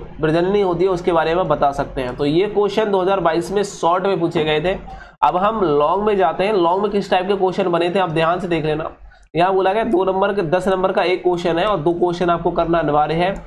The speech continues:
आपको बीस number दिए जाएंगे, ये बोला गया है।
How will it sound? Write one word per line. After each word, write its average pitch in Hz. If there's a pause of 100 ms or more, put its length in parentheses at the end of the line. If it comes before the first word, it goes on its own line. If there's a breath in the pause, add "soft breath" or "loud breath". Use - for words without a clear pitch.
(340 loud breath)
आपको 156
बीस 180
number 170
दिए 160
जाएंगे, 165
ये 170
बोला 156
गया 160
है। 180